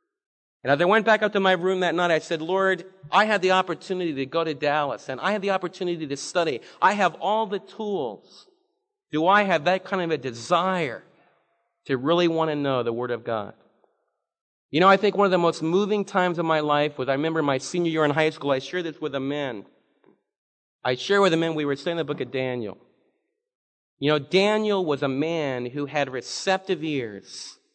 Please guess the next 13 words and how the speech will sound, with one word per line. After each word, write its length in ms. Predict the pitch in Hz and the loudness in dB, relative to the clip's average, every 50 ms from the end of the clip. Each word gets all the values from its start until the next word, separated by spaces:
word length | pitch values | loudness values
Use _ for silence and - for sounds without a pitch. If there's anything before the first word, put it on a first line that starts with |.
| _ _ _ _ _ | _ _ _ _ _
a 80 | - 120 | -2 -2
retentive 640 | 117 127 117 120 123 - 185 175 180 175 175 165 143 | -2 -4 -8 -10 -8 -4 -2 -2 -2 -2 -4 -6 -4
mind. 640 | 139 147 147 143 139 135 127 117 107 104 101 98 98 _ _ _ _ _ _ _ | -2 -2 -2 0 0 -2 -2 -4 -6 -8 -10 -12 -14 _ _ _ _ _ _ _
He 200 | _ - 160 156 | _ -6 -4 -2
internalized 840 | 143 135 127 - - - - 196 190 196 196 190 180 175 170 165 165 | -2 -4 -6 -8 -14 -10 -6 -2 -2 0 0 0 0 0 -2 -2 -2
it 80 | 151 156 | -4 -6
in 120 | 151 147 | -4 -4
his 200 | 147 139 127 - | -4 -6 -6 -6
life, 400 | 135 135 135 131 123 117 110 98 - _ _ _ _ _ _ _ _ _ _ _ _ _ | -4 -2 0 0 -2 -2 -6 -8 -12 _ _ _ _ _ _ _ _ _ _ _ _ _
and 100 | - 120 | -8 -6
he 140 | 120 117 113 - _ _ _ - | -6 -6 -8 -12 _ _ _ -4
fervently 520 | 175 175 180 180 165 170 143 143 143 139 | 0 0 2 2 0 0 -2 0 -2 -2
prayed. 640 | 131 135 - - 143 135 127 120 110 98 85 82 - | -2 -4 -4 -2 0 2 2 2 0 -2 -6 -10 -14